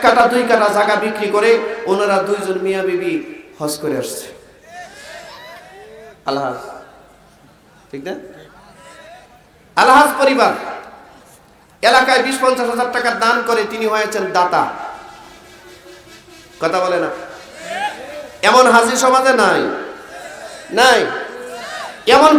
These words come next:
প্রতিবেশী সমাজে নাই যে সে তার প্রতিবেশীর বাড়ির সীমানা ধাক্কাইতে ধাক্কাইতে দুই হাত ভিতরে ঢুকাই দিছে, নাই? সে তো নামাজও পড়ে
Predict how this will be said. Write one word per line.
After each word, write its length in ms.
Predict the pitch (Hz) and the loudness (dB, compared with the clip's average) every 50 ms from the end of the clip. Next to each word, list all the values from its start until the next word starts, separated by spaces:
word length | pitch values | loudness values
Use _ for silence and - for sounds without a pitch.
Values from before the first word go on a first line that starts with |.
| 302 | 6
প্রতিবেশী 460 | - 277 277 302 302 302 302 302 339 - - | 6 6 6 6 6 4 6 6 6 6 6
সমাজে 320 | 311 294 311 320 277 294 285 285 | 6 6 6 6 6 6 6 6
নাই 120 | 294 294 269 262 262 | 6 6 6 4 4
যে 80 | 269 262 - | 2 2 4
সে 100 | 294 277 254 - - | 4 6 6 6 4
তার 120 | 254 240 247 254 | 4 2 2 0
প্রতিবেশীর 520 | 269 269 269 269 269 269 254 - 269 254 208 233 | 0 -2 0 0 0 -2 -2 -2 -2 0 2 2
বাড়ির 220 | 240 254 262 254 - | 2 2 2 0 -2
সীমানা 300 | 262 269 262 262 247 220 - 208 | -2 0 2 2 2 2 2 2
ধাক্কাইতে 360 | 214 214 - 247 233 233 240 233 233 | 0 0 0 0 0 0 0 0 0
ধাক্কাইতে 320 | 226 226 233 220 220 214 202 208 | 0 0 0 -2 -2 -2 -2 -2
দুই 100 | 233 214 202 | -2 0 0
হাত 120 | 202 202 - | 0 -2 -2
ভিতরে 240 | 190 190 190 185 165 156 | -4 -2 -2 0 0 2
ঢুকাই 240 | 147 151 147 147 131 120 | 2 2 2 2 0 0
দিছে, 200 | 117 - - - - - - - - - - - - - - - - - - - - - - - - - - 214 | -2 -6 -8 -10 -12 -16 -18 -18 -20 -18 -16 -16 -14 -14 -14 -14 -12 -12 -12 -10 -10 -10 -10 -12 -8 -2 2 4
নাই? 160 | 254 294 320 370 370 370 370 381 370 - - - - - - - - - - - - - - - - - - - | 6 6 6 4 2 -2 -4 -6 -8 -10 -14 -16 -18 -18 -16 -16 -14 -14 -12 -12 -14 -14 -16 -18 -20 -18 -10 -6
সে 80 | 339 302 277 262 | -6 -6 -4 -4
তো 40 | 294 302 269 | -2 2 4
নামাজও 340 | 269 277 285 277 277 277 277 277 - | 6 6 6 6 4 4 2 2 2
পড়ে 200 | 214 190 160 | 2 2 2